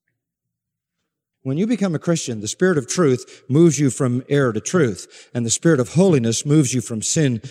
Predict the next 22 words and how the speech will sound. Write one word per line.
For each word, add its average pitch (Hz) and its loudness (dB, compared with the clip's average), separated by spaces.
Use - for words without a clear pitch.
to 117 -8
righteousness, - -8
from 107 -8
vice 131 0
to 120 -6
virtue. 101 -4
Called 165 0
his 131 0
name 143 2
Jesus, 110 0
Matthew 120 2
one 120 0
twenty-one, 120 -6
because 139 0
he 139 4
would 113 2
save 151 2
his 117 -2
people 117 0
from 117 -2
their 104 0
sins. - -4